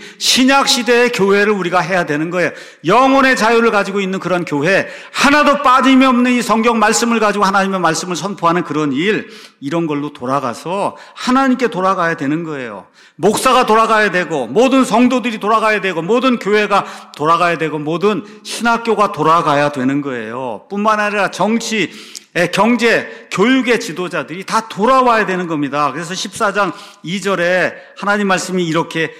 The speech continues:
이야기하고 있습니다. 일 절에 "오 이스라엘아,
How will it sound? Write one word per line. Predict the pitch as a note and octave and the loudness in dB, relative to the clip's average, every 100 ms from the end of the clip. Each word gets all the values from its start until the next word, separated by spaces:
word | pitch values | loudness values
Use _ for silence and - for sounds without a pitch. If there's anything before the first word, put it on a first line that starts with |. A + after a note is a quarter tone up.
| - | -16
이야기하고 | C#3 D3+ C#3 C#3 C#3+ C3+ | -4 -4 -2 -6 -8 -10
있습니다. | - B2+ A2+ A2+ G2 E2 _ _ _ _ _ _ _ _ - _ _ | -10 -10 -10 -10 -14 -16 _ _ _ _ _ _ _ _ -20 _ _
일 | D#3+ D#3 | -10 -6
절에 | E3 C#3+ B2 E3+ | -4 -2 -4 -4
"오 | E3 D#3 | -2 0
이스라엘아, | D3 D3+ C#3 B2 A#2+ G#2+ | -2 -4 -6 -6 -8 -12